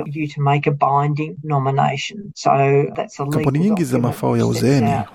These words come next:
Speaker 2: hufanya
Speaker 1: you want to
Speaker 2: uteuzi wa
Speaker 1: receive
Speaker 2: kudumu.
Speaker 1: your superannuation
Speaker 2: Hiyo ni
Speaker 1: if you
Speaker 2: hati ya
Speaker 1: die,
Speaker 2: kisheria
Speaker 1: and then as
Speaker 2: ambayo
Speaker 1: long as it's valid
Speaker 2: inaweka
Speaker 1: and
Speaker 2: wazi
Speaker 1: you've
Speaker 2: nani unataka
Speaker 1: nominated
Speaker 2: apokee
Speaker 1: people who
Speaker 2: mafao
Speaker 1: are
Speaker 2: yako
Speaker 1: actually
Speaker 2: ya
Speaker 1: dependents for
Speaker 2: ustaafu ukiaga
Speaker 1: superannuation
Speaker 2: dunia,
Speaker 1: law purposes.
Speaker 2: na
Speaker 1: The
Speaker 2: kwa muda
Speaker 1: trustee
Speaker 2: ambao
Speaker 1: has
Speaker 2: bado ni
Speaker 1: to
Speaker 2: halali,
Speaker 1: abide by
Speaker 2: na
Speaker 1: it.
Speaker 2: umeteua watu ambao wanakutegemea kwa sababu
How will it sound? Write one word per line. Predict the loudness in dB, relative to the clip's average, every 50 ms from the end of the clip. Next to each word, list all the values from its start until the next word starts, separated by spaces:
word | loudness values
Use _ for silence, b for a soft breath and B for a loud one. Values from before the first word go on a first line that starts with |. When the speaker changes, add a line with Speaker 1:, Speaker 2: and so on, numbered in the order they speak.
| -6 -6
Speaker 2:
hufanya | 0 0 2 2 2
Speaker 1:
you | 2
want | 2
to | 2
Speaker 2:
uteuzi | 4 4 4 4 4 2
wa | 0 0
Speaker 1:
receive | 0 0 -2 -2
Speaker 2:
kudumu. | -2 -4 -4
Speaker 1:
your | -4 -6
superannuation | -6 -10 -14 -16 -10 _ -8 -8 -6 0 2 4 4
Speaker 2:
Hiyo | 6 4 2 0 -2 -4 -6 -8 -8
ni | -6 -4 -4
Speaker 1:
if | -4
you | -2
Speaker 2:
hati | -2 -2 -2 0 0 0
ya | 0 0
Speaker 1:
die, | 0 -2
Speaker 2:
kisheria | -4 -6 -4 -2 2 2 4 4 2
Speaker 1:
and | 2 0
then | 0 2
as | 2 2
Speaker 2:
ambayo | 2
Speaker 1:
long | 0 0
as | -4 -10 -16
it's | -18 -20 -12 _
valid | -2 2 4
Speaker 2:
inaweka | 4 4 4 4 2 0
Speaker 1:
and | 2
Speaker 2:
wazi | 2 2 0 0 0 -2
Speaker 1:
you've | -2 -2 0
Speaker 2:
nani | 0 0
unataka | -2 -2 -2 -2 -2 -2
Speaker 1:
nominated | -2 -2 -2 -2 -4
Speaker 2:
apokee | -6 -2 0 2
Speaker 1:
people | 2 2 2 0
who | -4
Speaker 2:
mafao | -6 -4 -2 0 2 2
Speaker 1:
are | 2 2
Speaker 2:
yako | 0 0 -2 -4 -4
Speaker 1:
actually | -4 -4 -4 -4 -6
Speaker 2:
ya | -6
Speaker 1:
dependents | -4 -4 -4 -2 0 0 0 0 0 0
for | 0 0
Speaker 2:
ustaafu |
ukiaga | 0 0 -4 -8 -6 -6 -6 -4
Speaker 1:
superannuation | 0 0 2 2 2 2 2
Speaker 2:
dunia, | 2 0 -2 -2 -4 -6
Speaker 1:
law | -6 -8
purposes. | -8 -10 -10 -10 -12 -14 -12 -12 -12 -10 -8
Speaker 2:
na | -6 -4
Speaker 1:
The | -2
Speaker 2:
kwa | -2 0
muda | 0 0 0 0
Speaker 1:
trustee | 0 -2 -2
Speaker 2:
ambao | 0 0 0 2 0 0
Speaker 1:
has | -2 0
Speaker 2:
bado | 0 0 0 0 0 -2
ni | -2
Speaker 1:
to | -2
Speaker 2:
halali, | -4 -2 0 0 0 2 0 -2
Speaker 1:
abide | -2 -4 -4 -6 -6 -8 -12 -16 -14 -8 -2
by | 0
Speaker 2:
na | 0 0
Speaker 1:
it. | 0 -4 -6 -6
Speaker 2:
umeteua | -4 0 0 0 -2 0 0 2 2 4 4 4 4 4 2
watu | 2 0 0 -2 -4 -2 -4
ambao | -4 -2 -2 -2 0 0 0 -2 -2 -4
wanakutegemea | -4 -2 -2 -2 -4 -6 -6 -6 -4 -2 -2 -2 0 2 4 4 4 2
kwa | 0 -2 -6 -4
sababu | -4 -4 -4 0 0 0 0 2 0 0